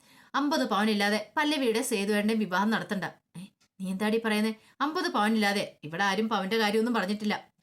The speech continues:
അതെന്തൊക്കെയാണ് ശരി, അമ്പത് പവൻ മേടിക്കാതെ ഇനിയിപ്പം സേതുവേട്ടനും പല്ലവി നമ്മൾ വിവാഹം നടക്കാൻ പാടില്ല." ഉം. ഇത് കേട്ടപ്പോ ഋതു പറഞ്ഞു,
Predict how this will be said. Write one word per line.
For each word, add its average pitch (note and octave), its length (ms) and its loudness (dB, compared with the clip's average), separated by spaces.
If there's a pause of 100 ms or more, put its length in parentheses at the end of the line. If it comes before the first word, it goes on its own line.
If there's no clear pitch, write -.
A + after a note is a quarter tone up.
(120)
അതെന്തൊക്കെയാണ് F#3+ 680 -2
ശരി, G3 240 -2 (340)
അമ്പത് D4 320 0
പവൻ A3 260 0
മേടിക്കാതെ G#3+ 680 -2
ഇനിയിപ്പം G3 360 -4 (360)
സേതുവേട്ടനും A#3+ 600 0 (1040)
പല്ലവി C4 240 0
നമ്മൾ A3+ 260 2
വിവാഹം G#3 340 0
നടക്കാൻ A3 360 0
പാടില്ല." G3+ 340 0 (440)
ഉം. E3 120 -12 (300)
ഇത് C4 160 -4
കേട്ടപ്പോ F3+ 360 -6
ഋതു E3+ 200 -6
പറഞ്ഞു, G3 240 -4